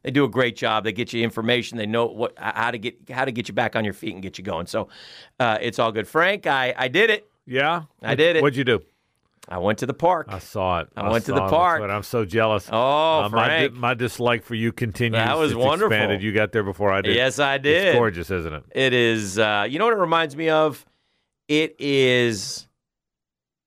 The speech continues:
Speaker 1: it's like a new spring training venue for a big league team.
Speaker 2: Yeah, yeah, with the,
Speaker 1: You
Speaker 2: with
Speaker 1: know,
Speaker 2: the berms
Speaker 1: with the
Speaker 2: and all of
Speaker 1: berms
Speaker 2: it,
Speaker 1: and
Speaker 2: yeah.
Speaker 1: that's what it reminded me of when I was there the other day. And, um,
Speaker 2: And I think that's the idea, is to
Speaker 1: Yeah.
Speaker 2: have it, have it, have the berms.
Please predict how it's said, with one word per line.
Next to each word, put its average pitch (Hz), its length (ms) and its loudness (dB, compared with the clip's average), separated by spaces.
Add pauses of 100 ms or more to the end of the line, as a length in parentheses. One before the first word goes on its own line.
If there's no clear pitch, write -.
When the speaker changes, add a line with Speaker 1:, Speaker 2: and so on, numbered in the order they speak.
(180)
Speaker 1:
it's - 160 -4
like 143 140 0
a 127 80 0
new 147 760 4
spring 127 380 -2
training 104 380 -2
venue 98 260 -2
for 98 140 -6
a 92 40 -2
big 82 240 -6
league 71 200 -16
team. 95 120 -6
Speaker 2:
Yeah, 85 120 0
yeah, 76 140 -2
with 78 140 -6
the, 104 60 -4
Speaker 1:
You 98 60 -4
Speaker 2:
with 123 80 2
Speaker 1:
know, 139 160 2
Speaker 2:
the 127 60 2
berms 131 140 2
Speaker 1:
with 127 80 -4
the 127 80 2
Speaker 2:
and 135 100 2
all 135 160 2
of 135 100 -2
Speaker 1:
berms - 120 -4
Speaker 2:
it, 113 120 0
Speaker 1:
and - 20 -2
Speaker 2:
yeah. 76 120 -4 (240)
Speaker 1:
that's 170 240 -2
what 170 140 2
it 147 100 -2
reminded 120 540 0
me 107 200 -2
of 101 300 0 (360)
when 110 140 0
I 104 80 0
was 101 200 -4
there 101 200 2
the 95 140 -2
other 92 160 -2
day. 95 300 0
And, 101 220 -4
um, 95 460 0
Speaker 2:
And 131 100 -4
I 156 60 2
think 214 160 0
that's 202 160 2
the 175 120 2
idea, 147 440 -2 (100)
is 120 120 -6
to 127 40 2
Speaker 1:
Yeah. 127 200 2
Speaker 2:
have 113 100 -4
it, 127 80 -6
have 131 160 0
it, 139 80 -2
have 123 240 -2
the 117 100 -4
berms. 131 520 0